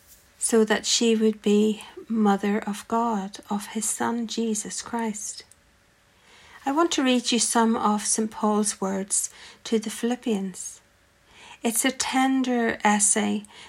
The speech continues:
that he writes to them, and it just reminds us of how Our Lady wants us to be captured by Jesus, to really fully know him deep in our souls. So this is Philippians four, verse eight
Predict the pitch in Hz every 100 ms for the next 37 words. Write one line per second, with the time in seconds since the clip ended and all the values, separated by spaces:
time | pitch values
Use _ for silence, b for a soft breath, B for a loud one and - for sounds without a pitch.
0 | B 214 196 214 214 202 - - - 208
1 | 202 190 196 196 - _ _ B B B
2 | B 233 254 - 285 - 254 226 220 226
3 | 226 - 208 208 - B B B - 220
4 | - 247 247 - - - 214 214 220 226
5 | 220 202 202 254 214 208 - 220 208 -
6 | 220 208 208 220 214 - 214 208 208 202
7 | 202 196 196 - 202 - - - B B
8 | B - 247 269 262 247 - - 269 247
9 | 226 208 190 190 196 196 202 B B -
10 | - 208 - 214 208 202 - 202 190 185
11 | 185 - - - _ _ _ B B B
12 | B - 233 247 262 254 - - 226 233
13 | 262 247 240 - - - 185 196 240 254
14 | - 214 202 202 - 208 202 208